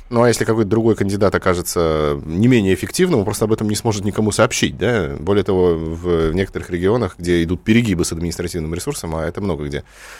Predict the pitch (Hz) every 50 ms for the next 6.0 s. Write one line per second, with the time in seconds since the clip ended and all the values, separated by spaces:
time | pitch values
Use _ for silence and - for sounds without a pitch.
0 | - - _ - - 92 82 104 98 - 98 92 - - 143 - 110 85 - 76
1 | - - 82 95 117 151 165 135 98 80 78 87 101 113 101 80 76 73 73 73
2 | 65 76 - - - 76 67 - 78 78 76 73 73 78 87 - 110 101 98 90
3 | 85 90 101 101 - - 85 73 78 76 - 82 - 80 82 87 - - 87 78
4 | 78 90 101 104 - 80 82 90 101 107 101 92 95 85 95 90 - 90 85 87
5 | 87 87 90 - 92 82 76 - - - 87 80 98 98 82 65 - - -